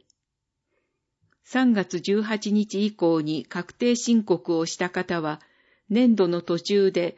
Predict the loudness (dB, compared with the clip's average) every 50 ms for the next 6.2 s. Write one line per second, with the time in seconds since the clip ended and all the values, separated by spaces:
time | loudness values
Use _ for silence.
0 | _ _ _ _ _ -8 -4 -2 -2 -4 -4 _ -4 0 2 4 4 6 6 4
1 | 4 2 2 0 -2 0 -2 -4 -6 -6 -6 -6 -4 -6 -6 -4 -2 -2 -2 -2
2 | -2 0 0 2 2 2 2 0 0 -2 -2 -4 -4 -2 -4 -2 -4 -4 -4 -6
3 | -6 -8 -6 -6 -6 -4 -4 -2 -4 -4 -4 -8 -12 -16 _ _ _ _ _ _
4 | _ _ _ _ _ _ _ _ -8 -6 -6 -4 -4 -6 -6 -6 -8 _ _ _
5 | _ _ _ _ -2 -2 0 2 2 4 4 4 4 2 2 0 0 -2 0 -2
6 | -2 -2 0 -2